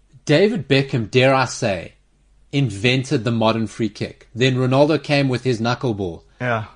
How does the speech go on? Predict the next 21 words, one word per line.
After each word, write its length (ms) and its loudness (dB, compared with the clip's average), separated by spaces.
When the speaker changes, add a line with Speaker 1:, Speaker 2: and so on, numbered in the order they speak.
Speaker 1:
But 160 2
I 80 4
think 320 0
the 200 0
Speaker 2:
David 100 2
Speaker 1:
modern 340 4
free 260 0
kick. 320 -4
Speaker 2:
David 280 4
Beckham. 320 4
And 160 -6
also 280 2
David 220 4
Beckham's 280 2
one, 240 0
like, 120 0
knuckleball 440 0
looks 140 -2
stupid 400 -6
to 80 -8
me. 180 -6